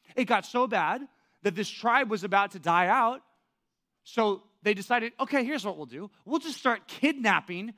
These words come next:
young girls and make them marry the Benjaminites." And at the end of the book of Judges, all these people start kidnapping young girls and teenagers and forcing them into marriages. Where'd that all start? How did society break?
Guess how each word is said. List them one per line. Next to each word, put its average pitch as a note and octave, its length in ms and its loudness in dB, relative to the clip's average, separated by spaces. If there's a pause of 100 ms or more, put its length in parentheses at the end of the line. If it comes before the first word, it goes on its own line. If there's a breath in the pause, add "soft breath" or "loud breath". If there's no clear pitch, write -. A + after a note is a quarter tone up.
(120)
young G3+ 280 2
girls E3+ 360 -4
and B3 200 2
make D4 280 2
them C4 160 0
marry F3+ 240 -2
the D3 80 -8
Benjaminites." B2 720 -12 (520)
And E3 100 -6
at D3+ 60 0
the D3 100 2
end G#3 120 4
of - 20 0
the A#3+ 60 0
book A#3 120 0
of A3+ 60 -8
Judges, G#3 520 -4 (440)
all C4+ 300 2
these B3 240 -10
people G3+ 340 -2 (100)
start A3+ 360 -4
kidnapping A#3+ 1000 -2 (500)
young B3+ 260 2
girls G#3 360 0
and G3 220 -8
teenagers F3+ 640 0 (100)
and E3+ 160 -6
forcing C4+ 580 -2
them A3+ 140 -2
into G#3 140 -4
marriages. E3+ 640 -4 (1500)
Where'd F#3+ 180 -2
that E3 80 0
all A#2+ 140 -6
start? - 260 -20 (960)
How A3 160 4
did A3 120 -4
society C3+ 360 -8
break? A2 160 -20